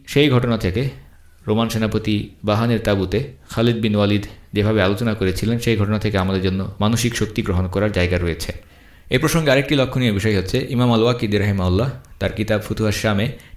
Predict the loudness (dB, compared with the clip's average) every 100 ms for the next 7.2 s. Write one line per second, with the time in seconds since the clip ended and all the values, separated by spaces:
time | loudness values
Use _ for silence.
0 | 0 0 2 0 0 -2 -2 -2 -4 -2
1 | -2 0 0 0 0 0 0 0 0 0
2 | 0 -2 -8 -6 -2 0 0 -2 -6 -4
3 | -2 0 0 -2 -4 -10 -20 -20 -20 -20
4 | -20 -20 -10 -2 0 2 2 0 -2 -8
5 | -20 -2 2 2 0 -4 0 0 0 0
6 | 0 0 0 0 0 0 0 2 2 0
7 | 0